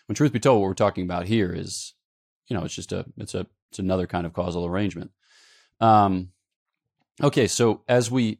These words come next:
as we follow this, you know, per se subordinated series of causes or essentially subordinated series causes back to its source, one of the key things that you described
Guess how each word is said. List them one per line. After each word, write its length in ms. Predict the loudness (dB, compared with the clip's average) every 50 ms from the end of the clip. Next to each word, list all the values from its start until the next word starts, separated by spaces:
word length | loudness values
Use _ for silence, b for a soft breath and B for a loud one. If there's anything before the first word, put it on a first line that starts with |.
| _ -6
as 120 | -4 -2
we 100 | -2 -2
follow 420 | -4 -2 0 2 2 2 2 0
this, 500 | -2 -2 -4 -4 -4 -6 -12 -14 -16 -18 _ _ _ _ _ -10
you 80 | -8 -8
know, 100 | -8 -6
per 200 | -4 -4 -4 -4
se 380 | -2 -2 0 0 -2 -2 -6 _ _ _ _ b b b b b b
subordinated 540 | -8 -6 -2 0 0 2 2 2 0 -2 -2
series 300 | -2 0 0 0 0 -2
of 80 | -6
causes 320 | -4 -4 -4 -4 -4 -6 -6
or 80 | -6
essentially 360 | -6 -4 -6 -6 -6 -6 -8
subordinated 560 | -8 -8 -6 -6 -6 -6 -4 -6 -6 -6 -8 -10
series 280 | -8 -6 -6 -6 -8
causes 520 | -8 -6 -6 -4 -4 -4 -8 -12 -14 -14 _ _ _ _ _ _ _ _
back 240 | 0 2 2 2 2
to 120 | -2 -2 -2
its 140 | -2 -2 -4
source, 380 | -4 -2 -2 -2 -2 -2 -2
one 100 | -2 0
of 40 | 0
the 60 | -2
key 260 | -4 -2 -2 -2 -2
things 540 | -2 -2 -2 0 0 0 -2 -4 -6 -8 -8
that 140 | -8 -8 -6
you 80 | -4 -6
described 520 | -6 -8 -6 -4 -2 -2 -2 -2 -4 -8